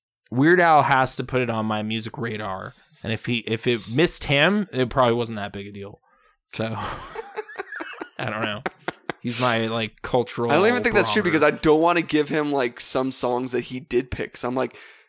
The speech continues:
Speaker 2: Offspring's Pretty Fly for a white guy is not a good song, but Will, but he took a good rhyming opportunity and made a good song out of it.
Speaker 1: That wasn't a massive smash hit or
Speaker 2: Like, when
Speaker 1: anything.
Speaker 2: people talk about Offspring now, like,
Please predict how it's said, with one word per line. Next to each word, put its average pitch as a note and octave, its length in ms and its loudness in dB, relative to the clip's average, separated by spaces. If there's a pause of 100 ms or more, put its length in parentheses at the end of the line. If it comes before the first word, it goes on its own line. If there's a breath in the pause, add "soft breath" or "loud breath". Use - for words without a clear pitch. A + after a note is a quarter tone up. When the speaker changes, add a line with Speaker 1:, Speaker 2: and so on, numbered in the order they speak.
(100)
Speaker 2:
Offspring's G3 520 -2
Pretty E3+ 240 -6
Fly B2+ 600 -4 (260)
for C3 200 -4
a A#2+ 40 0
white A#2 200 -2
guy D3 160 2
is A#2+ 180 0
not B2+ 320 -2
a B2+ 60 -2
good B2 260 -4
song, B2 360 -2
but G2 180 -6
Will, B2 180 -4
but A#2+ 160 -6
he C3 120 -10
took - 220 -4
a B2 60 -4
good A#2 420 -2
rhyming B2+ 580 -2
opportunity G#2+ 800 -4
and G#2 100 -4
made A2 140 -4
a A2+ 40 -4
good - 160 -8
song B2+ 300 -4
out - 100 -10
of - 80 -12
it. - 160 -6 (1300)
Speaker 1:
That B2 280 0
wasn't C3 280 0
a A#2+ 100 0
massive A2+ 880 -2
smash G#2 760 -4
hit A2+ 340 -4 (100)
or A#2 80 -6
Speaker 2:
Like, F3+ 140 2
when C#3 100 -4
Speaker 1:
anything. F3 100 2
Speaker 2:
people G#3 200 -2
talk G#3 120 2
about F#3+ 140 2
Offspring E3+ 400 0
now, C3+ 180 2
like, C3+ 220 0